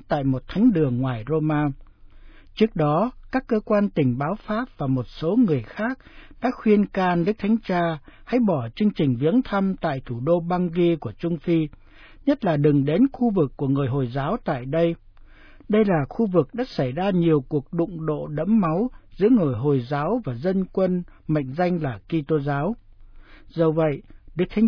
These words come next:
Cha vẫn nhất quyết giữ nguyên chương trình. Sáng ngày ba mươi tháng mười một, Ngài đã bước vào đền thờ Hồi giáo ở địa điểm mệnh danh là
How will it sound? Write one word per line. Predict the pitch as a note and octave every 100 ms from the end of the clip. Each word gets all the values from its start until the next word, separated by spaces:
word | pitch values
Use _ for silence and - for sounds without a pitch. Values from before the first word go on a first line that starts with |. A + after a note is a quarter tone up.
| -
Cha | E3+ D#3+ D3+
vẫn | C3+ D#3 G#3
nhất | C#4 D4+ -
quyết | A#3+ C4+
giữ | - E3+
nguyên | B3+ A#3 G3 F#3
chương | - G#3 F#3+
trình. | E3 C3 A#2+ - - _ - - -
Sáng | - F3 B3+
ngày | G3+ C3+
ba | B2 E3 F3+
mươi | E3+ F3 -
tháng | B3+
mười | A3 C3
một, | C3+ B2+ - - - - -
Ngài | D#3
đã | D3+
bước | G#3+ A#3+ C#4 -
vào | D#3
đền | D3+ C#3
thờ | D#3+ C#3+
Hồi | - D3
giáo | C3 C#3+ D3 A#3+
ở | E4+ B2+
địa | C#3 E3
điểm | D3 B2 B2+ D3+
mệnh | D3 D3
danh | G3 F#3+ F3
là | C#3+